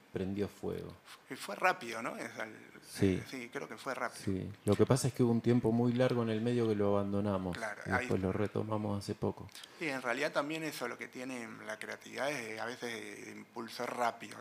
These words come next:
Speaker 2: y eso, de gran, de
Speaker 1: Sí,
Speaker 2: gran
Speaker 1: sí.
Speaker 2: impacto para uno, no lo digo desde el,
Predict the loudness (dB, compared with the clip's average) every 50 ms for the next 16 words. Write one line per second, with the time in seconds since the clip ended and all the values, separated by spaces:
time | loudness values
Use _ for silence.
0 | -8 -8 -8 -6 -8 -8 -8 -6 -6 -6 -6 -6 -2 -2 -2 -2 -2 -6 -10 -14
1 | -18 -20 -20 -20 -20 -10 -6 -4 -2 -2 0 -2 -2 -2 -2 2 2 0 0 0
2 | -4 -6 -6 -6 -10 -18 -20 -20 -10 _ 2 4 6 6 6 6 4 4 6 6
3 | 6 6 6 4 4 4 4 2 2 0 -2 -4 -4 -6 -8 -8 -10 -12